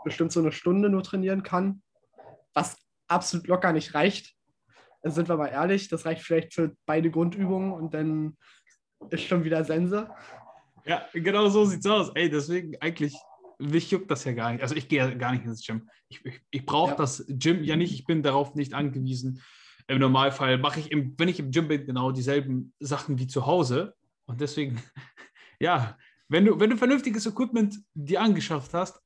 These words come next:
Speaker 2: und da spreche ich meistens von einer vernünftigen Bank und einer vernünftigen Stange, weil so Racks und Ablagen, das, ja, klar ist das geil, wenn das von, weiß ich nicht, das wiegt irgendwie dreihundert Kilo und du kannst da reinballern,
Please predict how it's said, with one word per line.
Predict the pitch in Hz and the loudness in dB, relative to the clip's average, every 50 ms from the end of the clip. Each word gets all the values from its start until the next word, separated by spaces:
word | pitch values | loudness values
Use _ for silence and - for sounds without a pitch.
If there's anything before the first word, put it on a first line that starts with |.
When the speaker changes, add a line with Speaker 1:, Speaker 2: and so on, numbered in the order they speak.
| _ _ _ _ _ _ | _ _ _ _ _ _
Speaker 2:
und | - 135 131 156 | -12 -4 0 2
da | 156 160 156 | 2 2 2
spreche | 151 - - 180 143 - | 0 0 -2 -4 -4 -4
ich | - - | -4 -4
meistens | 160 156 151 - 160 135 | -2 -2 -2 -2 -4 -2
von | - 156 151 | -2 -2 -2
einer | 147 - | 0 0
vernünftigen | 165 175 175 170 - 160 151 139 131 127 | 0 0 0 0 0 -2 -2 -2 0 0
Bank | 151 160 160 - | 0 -2 0 -4
und | 156 131 | -6 -8
einer | 135 127 | -6 -6
vernünftigen | 135 147 151 135 135 139 131 127 | -4 -4 -4 -4 -6 -6 -8 -6
Stange, | - - 156 156 151 147 - - - - - - - _ _ _ _ _ | -4 -4 -2 -2 -2 -4 -6 -10 -16 -20 -20 -20 -20 _ _ _ _ _
weil | 123 127 135 135 | 0 2 2 4
so | 147 147 131 135 - - _ _ _ _ _ _ - | 4 2 2 0 -4 -14 _ _ _ _ _ _ -2
Racks | 123 143 160 175 175 175 - 156 | 0 2 2 2 0 -2 -4 -4
und | 135 113 - | -4 -4 -4
Ablagen, | - 165 160 - 160 147 143 147 147 139 143 143 147 113 101 - _ - - - - - - - - - _ _ _ | -4 -4 -4 -2 0 2 2 2 2 0 -2 -4 -6 -6 -8 -12 _ -10 -10 -8 -8 -8 -10 -12 -14 -18 _ _ _
das, | - 131 - - - _ _ _ _ _ _ _ | -12 -12 -12 -12 -14 _ _ _ _ _ _ _
ja, | - 131 131 147 151 160 160 151 147 143 - - 180 175 160 - 131 | -10 -6 -2 0 2 4 4 4 2 0 -2 -6 -8 -8 -8 -12 -8
klar | - - 170 180 196 | -2 0 2 2 2
ist | 196 - | 2 0
das | 165 135 131 | -2 0 0
geil, | 147 143 151 156 143 147 | 0 2 2 2 0 0
wenn | 143 139 | 0 -2
das | 139 131 - | -2 -4 -2
von, | - 147 139 135 131 120 113 98 - - - - | -2 -2 -2 0 -2 -4 -4 -6 -8 -14 -16 -10
weiß | 139 151 160 147 | -8 -6 -4 -2
ich | 135 | 0
nicht, | 127 127 123 - | 0 -2 -2 -2
das | - 127 131 143 | -6 -8 -4 -2
wiegt | 143 147 143 147 | -2 -2 0 0
irgendwie | 156 143 135 147 | -2 -2 -2 -2
dreihundert | 135 139 147 151 143 143 139 135 | -2 -2 0 0 2 0 0 -2
Kilo | - - 170 160 156 147 | -2 -2 -2 0 0 -2
und | 135 127 | -2 -4
du | 135 | -4
kannst | 131 147 139 - 151 | -4 -4 -4 -2 -4
da | 139 | -2
reinballern, | 131 143 151 156 151 135 143 147 151 151 151 147 147 | -2 0 0 0 0 0 0 2 2 2 0 -2 -4